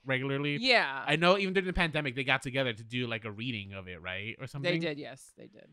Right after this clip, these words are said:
Speaker 1: And we considered, like, covering it. I'm just like, "I'm never that big of a fan of Father of the Bride, so, like, nah,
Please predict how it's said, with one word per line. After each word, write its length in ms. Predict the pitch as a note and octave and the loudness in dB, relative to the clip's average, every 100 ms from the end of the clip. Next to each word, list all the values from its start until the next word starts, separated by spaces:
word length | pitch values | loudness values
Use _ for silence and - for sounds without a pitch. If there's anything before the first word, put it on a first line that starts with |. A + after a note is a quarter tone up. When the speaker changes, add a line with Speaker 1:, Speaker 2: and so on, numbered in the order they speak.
| _ | _
Speaker 1:
And 100 | C#3 | -4
we 80 | C#3 | -2
considered, 340 | C3+ D3 D3 C#3 | -2 0 0 2
like, 160 | C3 | 2
covering 280 | C#3+ B2 C#3 | 2 0 0
it. 60 | B2+ | -2
I'm 100 | A#2+ | -4
just 100 | B2 | -4
like, 100 | B2+ | -2
"I'm 260 | F3 D3 F#2+ | 0 -2 -4
never 200 | G2+ F#2 | -12 -10
that 180 | F#2+ F2+ | -10 -8
big 100 | F#2 | -10
of 60 | F#2+ | -12
a 80 | |
fan 240 | - G2+ G2 | -12 -12 -12
of 120 | G2 | -12
Father 180 | - G#2+ | -8 -6
of 60 | G#2+ | -6
the 40 | |
Bride, 320 | A2 A2+ A#2+ | -8 -8 -8
so, 200 | - B2 A2 | -10 -14 -14
like, 120 | G2+ | -16
nah, 100 | G#2+ | -16